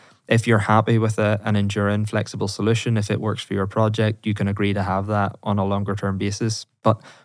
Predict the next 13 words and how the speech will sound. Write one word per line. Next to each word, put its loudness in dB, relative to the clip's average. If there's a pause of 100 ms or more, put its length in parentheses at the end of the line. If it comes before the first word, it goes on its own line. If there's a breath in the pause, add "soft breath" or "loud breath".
(120)
where 6
the 4
flexible -2
solution -4
is -4 (440)
only 0
in 0
play 0
to -2
get -4
you -6
connected -4
quicker, 2